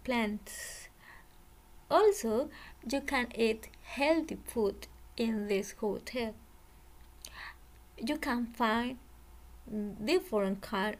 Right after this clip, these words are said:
of fruits and vegetables. Finally, there are many guards. The guards are kind, and they are doing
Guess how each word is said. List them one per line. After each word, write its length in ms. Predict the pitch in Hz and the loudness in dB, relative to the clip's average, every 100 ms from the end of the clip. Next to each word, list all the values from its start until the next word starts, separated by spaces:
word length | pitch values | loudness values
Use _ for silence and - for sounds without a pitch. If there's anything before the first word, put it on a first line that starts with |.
| 240 | -2
of 100 | 247 - - | -2 -6 -2
fruits 840 | 262 - - - - - - - - - - - - - | 0 0 -4 -18 -14 -14 -14 -16 -16 -20 -20 -20 -18 -4
and 280 | 220 202 196 | 0 0 2
vegetables. 680 | 214 254 - - 196 202 - - - - - - - - - - - - | 2 0 -4 -8 -8 -8 -10 -12 -18 -18 -18 -16 -14 -12 -12 -14 -4 4
Finally, 600 | 349 415 320 233 - - - - | 6 6 6 4 0 -2 -12 -10
there 240 | 233 233 220 | 4 6 8
are 100 | 208 - - - | 4 -2 -12 -2
many 520 | 226 226 320 403 269 190 - | 2 4 4 4 2 -2 -2
guards. 680 | 233 247 208 - - - - - - - - - - - - 226 | 0 0 -2 -6 -16 -18 -14 -12 -12 -14 -16 -18 -18 -14 2 8
The 80 | 247 214 254 | 8 6 0
guards 680 | 247 233 233 262 - - - - | 2 2 0 -6 -12 -14 -14 -2
are 140 | 254 226 233 - | 2 2 0 -2
kind, 500 | 285 277 208 208 196 - - - - - - - - | 4 4 4 0 -6 -12 -18 -20 -20 -20 -20 -20 0
and 400 | 226 214 202 208 | 4 6 6 4
they 300 | 220 240 294 - 226 | 6 8 6 4 2
are 120 | 208 | 2
doing 560 | 202 196 285 320 254 - | 0 0 4 4 4 0